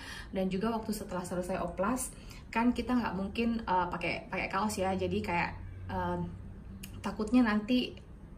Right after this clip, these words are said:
kayak, eh, kerahnya ini kena wajah kita gitu. Jadi harus bawa kemeja. Jadi aku ada bawa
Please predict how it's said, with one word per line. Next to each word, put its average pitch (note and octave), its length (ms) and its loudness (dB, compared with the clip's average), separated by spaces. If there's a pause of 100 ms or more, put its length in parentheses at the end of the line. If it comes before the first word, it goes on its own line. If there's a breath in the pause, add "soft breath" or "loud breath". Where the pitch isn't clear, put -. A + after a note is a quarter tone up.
(100)
kayak, F#3 560 -2
eh, G#3 160 0
kerahnya G3 400 0
ini A3+ 320 4
kena G3+ 320 0
wajah F#3 240 0
kita G3+ 400 -2
gitu. E3+ 240 -4 (560 loud breath)
Jadi G#3 320 2
harus G3+ 560 2
bawa F#3 160 2
kemeja. F3+ 480 0
Jadi F3 240 0
aku G3 240 0
ada F#3 160 0
bawa F3 480 2